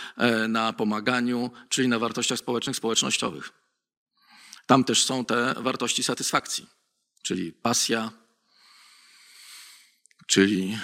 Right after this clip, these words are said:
satysfakcja z sprawczości. I jeżeli, y, z-,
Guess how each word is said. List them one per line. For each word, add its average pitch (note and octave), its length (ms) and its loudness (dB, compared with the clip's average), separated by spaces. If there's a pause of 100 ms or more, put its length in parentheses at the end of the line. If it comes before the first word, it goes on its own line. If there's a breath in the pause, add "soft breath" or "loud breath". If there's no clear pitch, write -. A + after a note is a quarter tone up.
(300 loud breath)
satysfakcja A2 800 0
z G#2 640 -4
sprawczości. A2 760 0 (680 loud breath)
I C3+ 340 4
jeżeli, C3 640 4 (160)
y, A#2 580 0 (200)
z-, A#2 360 -8